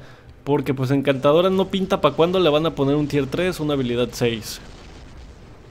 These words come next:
Entonces pues para recalcar que ahorita el uniforme Encantadora quizás es un lujo. Como lo dije en su momento cuando lo compré, que era un vil lujo. Aunque sí mejora,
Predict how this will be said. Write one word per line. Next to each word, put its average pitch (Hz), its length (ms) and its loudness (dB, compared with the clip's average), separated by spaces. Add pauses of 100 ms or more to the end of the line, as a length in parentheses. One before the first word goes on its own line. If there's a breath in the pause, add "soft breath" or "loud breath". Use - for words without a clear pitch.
(500)
Entonces - 300 -2
pues - 180 -10 (100)
para 131 440 4 (540 loud breath)
recalcar 139 480 2
que 165 100 2
ahorita 160 260 2
el 160 80 0
uniforme 135 360 0
Encantadora 131 520 2
quizás 127 260 0
es - 400 -4 (320)
un 139 140 4
lujo. 120 340 -2 (920 loud breath)
Como 139 220 4
lo 139 140 6
dije 147 400 4
en 127 80 0
su 127 100 -4
momento 135 400 2
cuando 123 180 0
lo 120 120 -4
compré, 156 420 -4 (960 loud breath)
que 139 140 4
era 143 80 6
un 143 120 4
vil 135 140 2
lujo. 202 440 -2 (1040 soft breath)
Aunque 135 480 2
sí - 180 0
mejora, 214 540 2